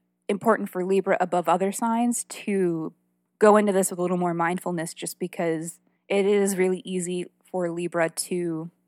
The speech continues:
really only want to dwell in the lighter places. And the eighth house can be kinda dark-ish.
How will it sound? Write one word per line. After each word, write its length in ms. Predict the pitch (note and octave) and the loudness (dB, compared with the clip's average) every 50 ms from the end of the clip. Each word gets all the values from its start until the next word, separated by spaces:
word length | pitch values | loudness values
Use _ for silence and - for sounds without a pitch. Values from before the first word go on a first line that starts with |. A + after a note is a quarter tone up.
| _ _ - | _ _ 0
really 220 | G3+ A#3 A#3+ C4 | 4 4 6 6
only 180 | C4 B3+ B3 A#3+ | 6 6 6 6
want 140 | A#3 A3 G#3 | 6 4 4
to 140 | F#3+ F#3 F3 | 2 2 4
dwell 240 | E3+ E3+ E3+ F3+ | 6 6 6 6
in 80 | F3 E3+ | 2 0
the 80 | E3 D#3+ | -2 0
lighter 300 | D#3+ D#3+ E3 D#3+ D#3+ D3+ | 2 2 2 2 0 -2
places. 720 | - - - D3+ D#3 D#3+ - - - - - - - _ _ - | -4 -8 -10 -8 -8 -8 -10 -12 -16 -16 -18 -18 -20 _ _ -12
And 100 | F3 F3 | -10 -8
the 120 | E3 E3 | -6 -6
eighth 100 | E3+ F3+ | -6 -4
house 180 | - F3 E3+ - | -2 -2 -2 -4
can 120 | - - | -4 -6
be 100 | F3+ E3+ | -8 -8
kinda 280 | E3 - - E3+ E3 D#3+ | -8 -10 -10 -8 -8 -6
dark-ish. 1000 | D#3 D3+ D3+ D#3 D#3 D#3 - - _ _ - - - E3+ F3 F3+ - - - | -6 -4 -4 -4 -4 -6 -10 -18 _ _ -16 -10 -6 -6 -4 -4 -4 -6 -8